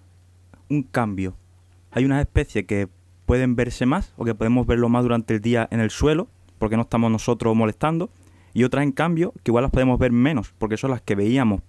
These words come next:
porque se alimentan de lo que nosotros tiramos, y al no estar nosotros no tienen mucho que hacer en la calle.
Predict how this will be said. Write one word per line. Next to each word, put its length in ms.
porque 260
se 80
alimentan 420
de 60
lo 60
que 60
nosotros 400
tiramos, 400
y 60
al 80
no 80
estar 180
nosotros 360
no 100
tienen 180
mucho 240
que 80
hacer 160
en 120
la 100
calle. 240